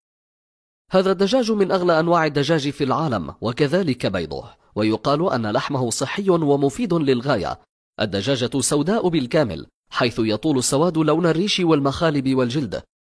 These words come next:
كل شيء فيها أسود اللون، حتى لحمها أسود اللون.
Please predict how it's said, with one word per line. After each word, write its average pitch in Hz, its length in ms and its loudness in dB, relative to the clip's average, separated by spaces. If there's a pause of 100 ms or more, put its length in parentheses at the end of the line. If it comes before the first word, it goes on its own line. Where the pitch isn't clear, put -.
(140)
كل 117 180 4
شيء 208 300 0
فيها 165 360 0
أسود 160 300 0
اللون، 151 340 0 (240)
حتى 214 380 0
لحمها 117 520 -2
أسود 123 320 0
اللون. 69 380 -6